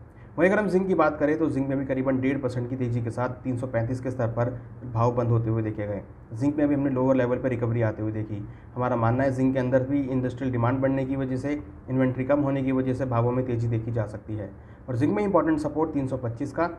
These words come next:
resistance तीन सौ पचास का रहेगा। हमारा मानना है अगले हफ्ते जिंक के भाव तीन सौ पैंतालीस से लेकर तीन सौ पचास के स्तर को छू सकते हैं।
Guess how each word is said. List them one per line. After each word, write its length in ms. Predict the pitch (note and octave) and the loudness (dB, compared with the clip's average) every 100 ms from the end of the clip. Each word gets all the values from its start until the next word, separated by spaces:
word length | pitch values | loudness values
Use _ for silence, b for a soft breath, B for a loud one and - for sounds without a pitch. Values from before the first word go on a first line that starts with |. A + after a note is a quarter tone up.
| - - B2+ | -16 -10 -4
resistance 360 | C#3 - E3 | -2 2 2
तीन 180 | E3 C3 | 2 -2
सौ 100 | C#3 | -2
पचास 360 | B2 A#2 A#2 A2+ | -4 -4 -2 -2
का 80 | A#2 | -2
रहेगा। 360 | G#2+ G#2 G2 - B B B | -2 -4 -6 -8 B B B
हमारा 220 | A#2+ B2 B2 | -4 -2 0
मानना 260 | A#2+ C#3+ | 0 2
है 120 | D3+ | 4
अगले 220 | C3+ C3 B2+ | 4 4 2
हफ्ते 280 | A#2 C#3 B2+ | 2 -4 -2
जिंक 200 | B2+ B2+ | -2 0
के 80 | A#2 | 0
भाव 260 | B2 C#3+ D3 - - | 2 0 -2 -12 -8
तीन 140 | C#3 C3 | -4 -2
सौ 100 | - | -2
पैंतालीस 420 | B2+ C3 C#3 D3 | -2 0 0 0
से 80 | C3 | 0
लेकर 200 | C3 C3 | 2 0
तीन 180 | C3+ C#3+ | -2 -4
सौ 80 | |
पचास 360 | C3+ B2 C#3 C#3 | -6 -4 -4 -4
के 100 | B2+ | -6
स्तर 180 | A2+ A#2 | -4 -4
को 120 | C#3 | -6
छू 180 | - A2+ | -6 -8
सकते 260 | G2+ - | -8 -10
हैं। 160 | G2 | -12